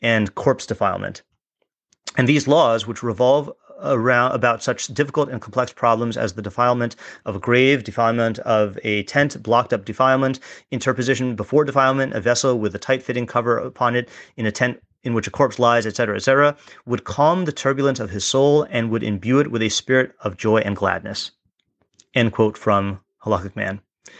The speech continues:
I know there are briskers out there who prefer to imagine Rav Chaim as a lofty genius who coldly gazed upon everything and everyone through the stony lens of clinical halachic categories, but that's not how the Rav describes him.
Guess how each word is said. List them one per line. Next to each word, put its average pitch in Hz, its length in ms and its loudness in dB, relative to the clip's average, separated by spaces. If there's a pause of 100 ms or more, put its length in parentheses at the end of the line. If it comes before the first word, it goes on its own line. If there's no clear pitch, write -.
(840)
I 202 200 2
know 175 240 4
there 131 120 4
are 107 120 2
briskers 113 340 -2
out 107 160 4
there 107 160 2
who 104 140 -4
prefer 147 340 0
to 147 180 -4
imagine 117 440 0
Rav 104 100 -2
Chaim 113 340 0
as 110 120 -4
a 107 80 0
lofty 127 400 0
genius 123 340 -2
who 107 140 -8
coldly 147 480 0
gazed 123 260 2
upon 113 260 -2
everything 135 440 0
and - 100 -4
everyone 117 380 0
through - 220 -6
the 104 80 -4
stony 131 380 0
lens 117 280 2
of 98 100 -6
clinical 131 380 0
halachic 113 360 0
categories, 104 600 -4
but - 160 -14
that's 135 180 2
not 180 140 4
how 160 140 2
the 135 100 -2
Rav 123 200 2
describes 107 400 -10
him. 107 200 -18